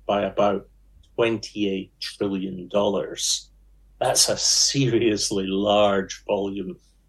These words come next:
uh, of money that has notionally been lost. And I say notionally 'cause remember,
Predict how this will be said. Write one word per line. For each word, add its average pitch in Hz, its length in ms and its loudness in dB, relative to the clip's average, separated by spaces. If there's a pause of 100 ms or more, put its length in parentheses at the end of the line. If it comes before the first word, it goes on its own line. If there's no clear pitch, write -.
(140)
uh, 101 260 4
of 98 160 -2
money 101 340 2
that - 120 -2
has 101 240 -2
notionally 110 800 4
been 104 140 -4
lost. 98 520 0
And - 100 -10
I 107 80 2
say 156 300 6
notionally 127 680 2
'cause 104 220 -4
remember, 113 500 4